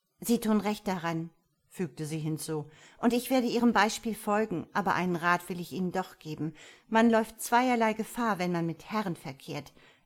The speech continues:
Erstens droht die Polizei und zweitens kann man krank werden. Folgen Sie meinem Beispiel."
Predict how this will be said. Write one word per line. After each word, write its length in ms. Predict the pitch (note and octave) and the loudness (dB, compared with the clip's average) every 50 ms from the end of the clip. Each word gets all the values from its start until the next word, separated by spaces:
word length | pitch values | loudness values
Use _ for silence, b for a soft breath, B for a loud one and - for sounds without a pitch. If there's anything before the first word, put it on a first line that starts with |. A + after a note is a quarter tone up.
| _ - | _ 0
Erstens 460 | A#3 A#3 A3+ - - A3 G#3 - - | 2 2 2 2 0 -2 -2 -2 -4
droht 260 | - G3 G#3 G#3 - | -6 -4 -4 -4 -4
die 60 | G3+ | -6
Polizei 680 | G3 - G#3 F#3+ F#3 F3 - - - A3+ A#3 B3+ C4 B3 - | -6 -4 -4 -4 -4 -6 -6 -4 -2 0 0 0 0 -2 -4
und 160 | - F#3+ F3+ | -6 -6 -6
zweitens 540 | - - G#3 F#3+ F#3 F#3 - F3 D#3+ - - | -4 -4 -2 -2 -2 -2 -4 -6 -6 -6 -8
kann 180 | - - F#3 E3+ | -8 -6 -4 -2
man 160 | D#3 D#3 D#3 | -2 -4 -4
krank 400 | - - A3+ A3+ G#3+ - - - | -4 -2 0 0 0 -2 -4 -8
werden. 320 | - C3+ - - D3+ D#3 B B B B B | -10 -8 -6 -6 -6 -8 B B B B B
Folgen 360 | - - C4+ C4 B3 A#3+ G#3 | -2 2 2 2 4 2 0
Sie 140 | G3+ E3 G3+ | 0 0 0
meinem 340 | G3+ G#3 G#3 G#3 G3+ F#3 D#3+ | 2 2 2 2 2 0 -2
Beispiel." 600 | C#3+ D#3 C#3+ D3+ - - - - D#3+ C#3+ D#3+ | -4 -4 -6 -6 -8 -10 -10 -10 -10 -10 -10